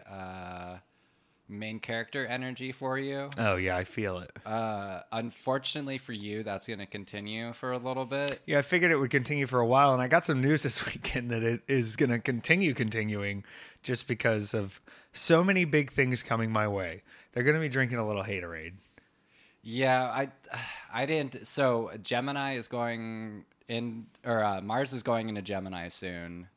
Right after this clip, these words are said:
Speaker 1: and then it'll be going retrograde. So you're gonna have to, like,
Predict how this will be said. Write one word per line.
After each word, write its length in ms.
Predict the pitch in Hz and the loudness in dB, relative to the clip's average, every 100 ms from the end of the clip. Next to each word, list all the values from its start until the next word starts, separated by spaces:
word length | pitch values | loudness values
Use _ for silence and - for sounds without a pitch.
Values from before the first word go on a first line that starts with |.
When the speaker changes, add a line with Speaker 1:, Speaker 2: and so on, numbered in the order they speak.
| _ - | _ -10
Speaker 1:
and 200 | 98 98 | -8 -8
then 120 | 98 | -8
it'll 160 | 98 | -6
be 120 | 95 98 | -6 -6
going 340 | 101 98 92 | -8 -8 -8
retrograde. 880 | 101 98 - 92 87 92 90 87 82 | -8 -8 -6 -8 -8 -10 -8 -10 -12
So 140 | - | -10
you're 200 | 92 95 | -8 -8
gonna 160 | 98 95 | -10 -10
have 220 | 98 92 | -10 -12
to, 80 | 95 | -8
like, 320 | 87 87 - | -8 -8 -14